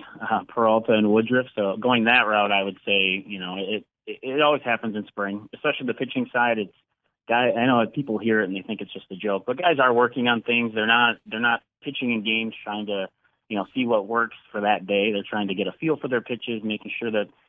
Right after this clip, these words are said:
they have their full repertoire ready when they get to the, to the regular season. Um, so for those that are seeing that as a surprise, I, I don't think it's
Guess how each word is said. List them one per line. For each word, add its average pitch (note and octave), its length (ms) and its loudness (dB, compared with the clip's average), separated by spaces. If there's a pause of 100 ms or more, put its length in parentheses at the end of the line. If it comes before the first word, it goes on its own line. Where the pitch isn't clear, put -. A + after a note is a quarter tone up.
(140)
they G#2+ 80 0
have G#2+ 160 2
their G#2 180 -2
full G#2+ 160 0
repertoire G#2 480 0
ready G#2 280 2
when G2 140 0
they F#2+ 80 0
get F#2+ 240 -4
to G2 100 -4
the, F#2 340 -2
to G2+ 60 -6
the G2 80 -4
regular G2 300 -2 (100)
season. G2+ 420 -4 (400)
Um, F2+ 300 -6
so A#2 240 4
for B2+ 80 0
those C3 260 6
that A#2+ 80 4
are G#2+ 240 6
seeing A#2 200 2
that D3+ 180 6
as C#3+ 140 2
a - 40 -20
surprise, C3+ 460 2 (120)
I, F2+ 100 -4 (200)
I A#2 120 -2
don't A2+ 100 4
think G#2+ 140 4
it's G2+ 120 -4